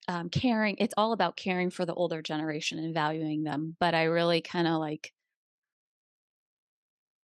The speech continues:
go close. I, I start thinking about my own identity as an Asian American, because I really feel like there is even more shame being an Asian American. And I think it just complicates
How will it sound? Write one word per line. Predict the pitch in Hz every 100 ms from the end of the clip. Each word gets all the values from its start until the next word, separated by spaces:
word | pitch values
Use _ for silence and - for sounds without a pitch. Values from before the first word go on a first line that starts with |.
| _
go | 202 190
close. | - 202 190 185
I, | 190 -
I | 196 190
start | - 233 -
thinking | 202 185 180
about | 170 165 - _ _ _ _ -
my | 175 175 170 165 - _ -
own | 190 190
identity | 175 165 165 165 165 165
as | - 160
an | 160 151
Asian | 170 160 165
American, | 151 151 151 151 - 180 170
because | 170 - 165 - - _ _ _ -
I | 165
really | 160 175 180 156 156 160
feel | - 160 156
like | 151 151 _
there | - 160 156
is | 156 -
even | 185 175 175
more | 165 170 175 175 180
shame | 175 - 165 139 160 160 175 - - - - - _ _ _ _ _ 175
being | 190 190 185
an | 185
Asian | 175 180 175 175
American. | 175 170 170 175 - 180
And | 180 160
I | 170
think | 185 175
it | 160 170
just | 180 175
complicates | - - 175 180 175 - 165 160 - -